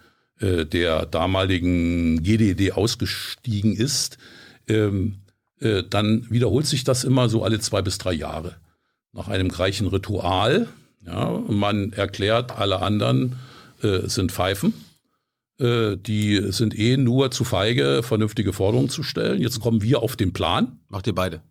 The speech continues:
Speaker 2: gegenseitig, ne?
Speaker 1: Nö, nö, nö.
Speaker 2: Ja.
Speaker 1: Äh, ich he-, nehme hier, und das will ich mal ganz deutlich sagen, äh, ich, äh, werde mich auch hier nicht in der ver-, verbleibenden Zeit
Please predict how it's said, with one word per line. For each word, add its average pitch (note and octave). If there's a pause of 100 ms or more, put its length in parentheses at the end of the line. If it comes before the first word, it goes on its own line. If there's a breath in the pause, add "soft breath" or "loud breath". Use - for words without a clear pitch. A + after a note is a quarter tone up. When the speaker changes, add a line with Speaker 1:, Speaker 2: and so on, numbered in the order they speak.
Speaker 2:
gegenseitig, F#2
ne? C3
Speaker 1:
Nö, A2 (260)
nö, - (200)
nö. C#3
Speaker 2:
Ja. D#3 (300 loud breath)
Speaker 1:
Äh, G#2
ich -
he-, A2
nehme A#2
hier, C#3
und D3+
das -
will C3
ich B2+
mal A#2
ganz A2+
deutlich G#2+
sagen, G#2
äh, F2
ich, -
äh, F#2 (360 loud breath)
werde G2+
mich G2+
auch F#2
hier A#2+
nicht A#2+
in A2
der G2
ver-, - (240)
verbleibenden G2
Zeit G2+